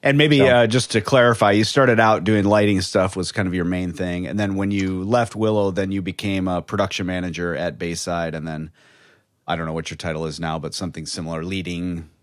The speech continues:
Speaker 1: tech people
Speaker 2: Yes. Yep,
Speaker 1: at
Speaker 2: yep.
Speaker 1: Cherry Hills.
Speaker 2: So,
Speaker 1: Yeah.
Speaker 2: yeah. So light, lighting is kind of my passion and kind of what I went to school for.
Speaker 1: Mm-hmm.
Speaker 2: And, but yeah, leading, leading the production team is, is now my passion and what I thoroughly enjoy doing.
Speaker 1: Yeah.
Speaker 2: So.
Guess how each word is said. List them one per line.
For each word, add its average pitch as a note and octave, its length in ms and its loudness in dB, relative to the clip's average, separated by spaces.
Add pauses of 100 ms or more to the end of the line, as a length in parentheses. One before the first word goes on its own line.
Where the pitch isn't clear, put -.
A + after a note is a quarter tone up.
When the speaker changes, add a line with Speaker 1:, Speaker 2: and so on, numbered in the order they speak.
Speaker 1:
tech - 240 -8
people G#2 220 0
Speaker 2:
Yes. E2+ 280 -2 (460)
Yep, C#3+ 140 2
Speaker 1:
at - 80 -10
Speaker 2:
yep. - 80 -8
Speaker 1:
Cherry E2 300 0
Hills. D2+ 200 -4
Speaker 2:
So, B2+ 140 0
Speaker 1:
Yeah. D2+ 160 -6 (340)
Speaker 2:
yeah. A2+ 200 0
So - 180 -2
light, C3+ 240 0
lighting C#3 320 0
is B2+ 140 -2
kind C3 140 -4
of B2+ 40 -2
my A#2+ 100 -2
passion A#2 460 -2
and G#2+ 100 -4
kind A2+ 160 -4
of A2 60 -4
what A2 80 -4
I G#2+ 80 -2
went G#2+ 180 -6
to G2+ 80 -12
school B2 280 -2
for. C#3 400 -2
Speaker 1:
Mm-hmm. G2+ 280 -2 (120)
Speaker 2:
And, G2 240 -4
but F#2+ 120 -4
yeah, F#2 220 -2 (160)
leading, G2+ 320 -4
leading A2+ 280 2
the G#2 60 0
production G#2+ 440 -2
team G2+ 260 -4
is, F#2 380 -4
is - 120 -14
now F2+ 440 -4
my F2 140 -4
passion F#2 420 -4
and F2 240 -10
what G2 120 -4
I F2 120 -2
thoroughly F#2+ 340 -4
enjoy F2+ 260 -6
doing. E2 200 -14 (100)
Speaker 1:
Yeah. E2+ 160 -2
Speaker 2:
So. - 180 -10